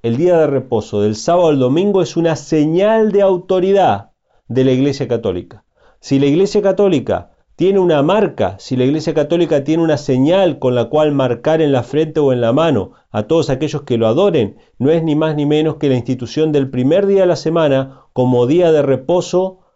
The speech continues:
falso, espurio, instituido por el hombre,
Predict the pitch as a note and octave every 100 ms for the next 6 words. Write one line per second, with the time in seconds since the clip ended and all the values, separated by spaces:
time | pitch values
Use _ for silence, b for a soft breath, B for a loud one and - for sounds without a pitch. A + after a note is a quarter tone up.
0 | _ _ - E3+ D#3 - B2 - - A#2+
1 | - F#3 F3 G2+ F2 - C3 A#2+ C3 C3+
2 | F3+ G3 F3+ F3 F#3+ F3+ A2 G2 -